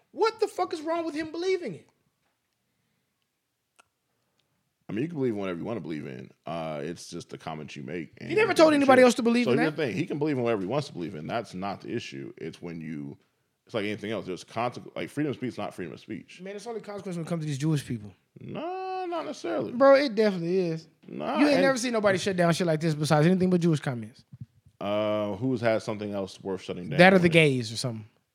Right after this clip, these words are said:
Speaker 2: Okay. Well, we know, we know how that works. There's power behind that. And also, and then about the Jewish comments, so if you speak to someone who's Jewish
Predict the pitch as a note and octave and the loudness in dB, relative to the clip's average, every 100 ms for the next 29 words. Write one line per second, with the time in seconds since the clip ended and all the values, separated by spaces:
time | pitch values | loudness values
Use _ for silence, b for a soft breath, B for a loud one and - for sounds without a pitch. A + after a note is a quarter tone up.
0 | _ - C#2 D#2 F#2+ D#3 _ _ _ _ | _ -12 -10 -8 -8 -10 _ _ _ _
1 | _ _ _ _ - D2+ E2 D#2+ E2 F2 | _ _ _ _ -14 -10 -10 -10 -10 -8
2 | F#2 F#2 F2 F2+ G2 G2 G2+ - - - | -6 -6 -6 -6 -4 -2 -2 -4 -8 -12
3 | - - - - - C3+ D3 - - - | -14 -14 -12 -10 -8 -8 -8 -8 -12 -6
4 | B2+ A2 A#2+ - F#2+ F#2+ A#2 b b b | -4 0 -2 -2 -6 -6 -10 b b b
5 | b b _ - B2 D#3 D#3 D3 A2+ G2+ | b b _ -6 -2 0 2 0 0 0
6 | C#3+ - - A#2 G2+ A2+ A2 F#2+ D#3+ D#3 | 0 0 -2 -2 -4 -2 -2 -2 -6 -6
7 | C#3 - A#2+ G#2+ G2+ F2 A2 G2 D#2+ - | -8 -8 -8 -6 -6 -4 -4 -4 -6 -10
8 | - | -20